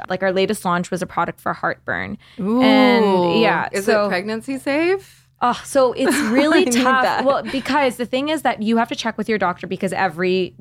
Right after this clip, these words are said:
Speaker 2: Yeah.
Speaker 1: woman is, like, you know, um, individual. So some pregnant women take it
Speaker 2: Yeah.
Speaker 1: because they were approved and others don't.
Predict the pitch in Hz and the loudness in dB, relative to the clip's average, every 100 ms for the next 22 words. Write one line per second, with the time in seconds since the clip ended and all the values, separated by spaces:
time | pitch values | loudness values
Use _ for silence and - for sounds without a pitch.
0 | 156 190 165 190 208 214 190 175 180 170 | 0 4 4 4 2 2 0 0 -2 -2
1 | - 175 143 143 151 - 160 139 143 117 | -2 -2 0 -2 0 0 0 -2 -6 -12
2 | - 202 190 175 156 202 208 214 202 180 | -4 0 0 -2 -4 -2 0 0 -2 -4
3 | 190 190 190 165 _ - 202 185 190 175 | -2 0 -2 -6 _ -6 -4 -2 -2 -2
4 | 175 - 185 185 180 - _ - 285 285 | -2 0 0 0 0 -2 _ -4 -2 -2
5 | - 208 180 175 165 - 226 196 190 135 | -4 -4 0 0 -2 -2 0 0 0 -2
6 | 180 185 180 185 185 | 0 -2 -2 -2 -4